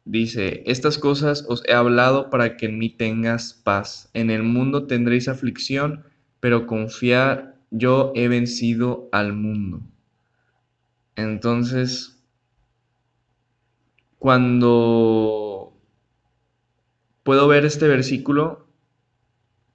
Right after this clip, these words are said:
la palabra aflicción, cuando dice, "En este mundo tendréis aflicción", se refiere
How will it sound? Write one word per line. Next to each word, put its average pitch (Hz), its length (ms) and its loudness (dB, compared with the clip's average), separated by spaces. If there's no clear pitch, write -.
la 117 240 0
palabra 120 380 4
aflicción, 120 960 0
cuando 110 240 -4
dice, 113 420 -2
"En 107 120 -4
este 117 220 -4
mundo 127 380 -2
tendréis 117 500 -4
aflicción", 117 720 -4
se 120 140 -4
refiere 110 640 -2